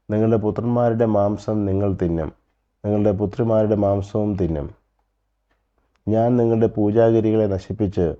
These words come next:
നിങ്ങളുടെ സൂര്യവിഗ്രഹങ്ങളെ വെട്ടിക്കളയുകയും നിങ്ങളുടെ ശവം നിങ്ങളുടെ വിഗ്രഹങ്ങളുടെ ഉടലിന്മേൽ ഇട്ടുകളയുകയും എനിക്ക് നിങ്ങളോട് വെറുപ്പ് തോന്നുകയും ചെയ്യും.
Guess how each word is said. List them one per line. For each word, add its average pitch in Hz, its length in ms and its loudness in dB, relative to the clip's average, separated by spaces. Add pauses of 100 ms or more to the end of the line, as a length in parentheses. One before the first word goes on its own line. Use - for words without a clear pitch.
(420)
നിങ്ങളുടെ 110 280 4
സൂര്യവിഗ്രഹങ്ങളെ 110 920 2
വെട്ടിക്കളയുകയും 98 800 0 (640)
നിങ്ങളുടെ 107 400 2
ശവം 110 380 -2
നിങ്ങളുടെ 107 420 2
വിഗ്രഹങ്ങളുടെ 110 640 2
ഉടലിന്മേൽ 107 600 0
ഇട്ടുകളയുകയും 92 880 0 (320)
എനിക്ക് 113 340 2
നിങ്ങളോട് 110 420 4
വെറുപ്പ് 110 340 2
തോന്നുകയും 107 540 2
ചെയ്യും. 95 280 -4